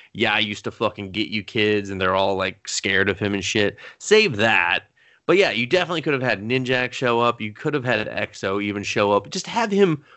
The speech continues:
floating. Like, just have Diesel hit the brakes on the car. He's just like, "Who the fuck is that?" And you just see X O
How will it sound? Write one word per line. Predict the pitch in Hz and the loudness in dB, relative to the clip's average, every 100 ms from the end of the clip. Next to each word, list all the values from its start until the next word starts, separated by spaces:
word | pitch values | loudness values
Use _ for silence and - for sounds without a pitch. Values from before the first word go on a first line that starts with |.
| _ | _
floating. | _ - 120 123 127 131 135 139 - - | _ -8 2 6 6 6 2 0 -8 -2
Like, | 131 | 0
just | 175 - | 0 -2
have | 190 165 117 - - - | -2 -2 -6 -14 -20 -6
Diesel | 131 135 131 | -6 -2 -4
hit | - - 151 - | -2 0 0 0
the | |
brakes | 92 113 123 147 139 | 0 4 4 4 2
on | 117 | 0
the | |
car. | 104 120 113 | 2 2 2
He's | 90 | 2
just | 92 107 | -4 -4
like, | 101 | -6
"Who | 160 | -8
the | 143 | -12
fuck | - 156 - | -4 -4 -4
is | 131 | -6
that?" | - 185 143 | 0 0 0
And | 110 117 | -2 -4
you | |
just | 117 - | -4 -4
see | 151 131 110 | -2 0 0
X | 117 - | -4 0
O | 131 131 | 4 4